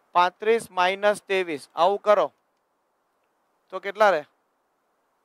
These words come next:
જો, પાંચ માંથી ત્રણ જાય બે, ત્રણ માંથી બે જાય એક, પણ પ્લસ બાર રહે. પછી માઇનસ પાંત્રીસ પ્લસ ત્રેવીસ કરો તો માઇનસ બાર રહે.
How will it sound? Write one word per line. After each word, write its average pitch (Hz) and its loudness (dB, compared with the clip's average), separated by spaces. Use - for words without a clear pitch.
જો, 151 -4
પાંચ 160 -4
માંથી 185 -4
ત્રણ 180 -8
જાય 175 0
બે, 170 -2
ત્રણ 156 -18
માંથી 170 -10
બે 143 -8
જાય 139 -8
એક, 131 -14
પણ 196 -2
પ્લસ 196 0
બાર 131 -8
રહે. 113 -20
પછી 185 -6
માઇનસ 190 0
પાંત્રીસ 202 -6
પ્લસ 196 0
ત્રેવીસ 190 -8
કરો 185 -2
તો 175 -12
માઇનસ 160 -4
બાર 123 -12
રહે. 113 -20